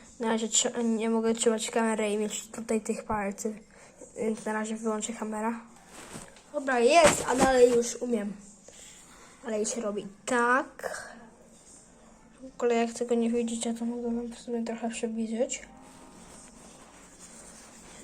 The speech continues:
Tutaj tak robię. Czekajcie. To teraz tutaj będziemy zmazywać. Bo jak jabłko wygląda. Tutaj na dole połączyć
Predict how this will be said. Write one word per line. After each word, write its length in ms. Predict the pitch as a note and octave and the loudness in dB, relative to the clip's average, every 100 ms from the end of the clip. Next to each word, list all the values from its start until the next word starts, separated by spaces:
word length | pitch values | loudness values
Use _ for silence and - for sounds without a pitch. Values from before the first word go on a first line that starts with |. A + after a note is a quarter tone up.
| - | -10
Tutaj 500 | C#4+ B3+ B3+ A#3+ B3+ | -6 -2 2 2 2
tak 280 | C4 B3+ - | 0 -4 -4
robię. 340 | C4+ B3+ D4 F4 - - - - - - - - - - | -2 4 4 2 -8 -20 -20 -20 -20 -20 -20 -20 -20 -16
Czekajcie. 480 | - - A3 A3+ A3 - - - - - - - - - | -8 -2 0 0 -6 -8 -16 -20 -20 -20 -20 -20 -20 -2
To 140 | - C#4+ | 2 6
teraz 240 | B3 A#3+ | 6 4
tutaj 280 | - B3+ A#3 | 2 2 4
będziemy 360 | A#3 A#3 A3+ | 4 4 4
zmazywać. 600 | A#3 B3 B3 B3 B3 C#4 - - - - - - - - - - - | 4 4 8 10 10 8 0 -12 -18 -20 -20 -20 -20 -20 -20 -14 -2
Bo 60 | |
jak 220 | A3+ A#3 B3+ | 0 2 2
jabłko 400 | A#3 A#3 - A3+ | 2 0 -4 -4
wygląda. 680 | A#3 A3 A3 A3 A#3 C#4 D4 - - - - - - - - - - - - - - - | -2 0 0 2 2 0 -2 -12 -18 -20 -20 -20 -20 -20 -20 -20 -20 -20 -18 -18 -18 -6
Tutaj 320 | C4 C4 B3 | -2 0 2
na 140 | A#3+ A#3+ | 2 0
dole 300 | A#3 A#3+ A#3 | 2 2 2
połączyć 1160 | - B3 B3+ C#4 B3 A#3 - A#3+ B3+ - - | 4 4 6 4 2 0 2 4 4 2 -4